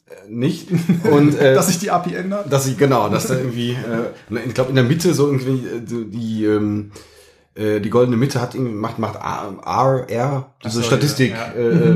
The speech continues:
Speaker 1: äh, Plattform. Die sind, die haben da wohl irgendwie so einen, so einen, so einen ganz guten Mittelweg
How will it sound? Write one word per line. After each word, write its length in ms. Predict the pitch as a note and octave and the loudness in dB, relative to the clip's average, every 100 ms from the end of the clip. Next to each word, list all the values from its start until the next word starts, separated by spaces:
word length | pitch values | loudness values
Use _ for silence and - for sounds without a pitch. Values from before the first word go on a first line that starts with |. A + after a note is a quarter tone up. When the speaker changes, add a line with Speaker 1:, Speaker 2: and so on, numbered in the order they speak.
| - | 2
Speaker 1:
äh, 20 | |
Plattform. 500 | - G#2+ - G#2+ G2+ | -2 -4 0 0 0
Die 80 | A2 | 0
sind, 200 | A#2+ A#2+ | 0 0
die 120 | A2 | 0
haben 100 | A#2+ | 0
da 140 | C3+ A#2 | 2 2
wohl 120 | B2 | 2
irgendwie 280 | B2 A#2 A#2 | 0 -2 -2
so 100 | A#2 | 0
einen, 120 | A#2 | 0
so 100 | A#2 | 2
einen, 120 | A#2 | 0
so 60 | A2 | 0
einen 80 | G#2+ | 0
ganz 140 | G#2+ | -2
guten 160 | A#2+ A2+ | -2 -2
Mittelweg 580 | A#2+ G#2+ G2 G2 G2 | 0 -2 2 0 0